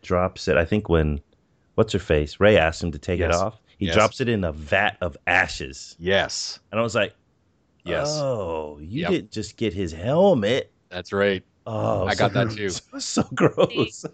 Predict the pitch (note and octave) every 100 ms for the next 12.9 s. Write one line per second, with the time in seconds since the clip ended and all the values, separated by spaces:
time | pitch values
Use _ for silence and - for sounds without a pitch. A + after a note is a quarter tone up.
0 | - - A#3+ A#3+ - E3 G3 G3 G3 F#3
1 | D#3+ D#3 D#3+ - - - F#3+ E3+ F3+ E3
2 | - - - - - - - A3 G3 F3+
3 | F3 - - - - - A2 G#2+ - -
4 | A#2 A#2 G#2 G2 F#2 - _ - C#3+ -
5 | - _ - C#3+ A2+ - D3+ C3+ G3 F3+
6 | B2+ G2 F2+ A#2+ E3 - B2 F3 F#3+ D3
7 | A2+ B2 C3+ C3 B2+ G2+ F#2+ F2+ D2+ D2+
8 | G2+ D#3 - - D#2 D#2+ - F3 - C#3+
9 | D3+ E3 D#3 D3 - D#3 - - B2+ E3
10 | G2 E2+ C3+ E3+ E3 A#2+ G#2+ G#2 A#2 A#2+
11 | A#2 C3 A#2 G#2 C#2+ A2 A2+ E2+ D2 -
12 | B2 A2 F#2 - B2 B2+ C3+ D#2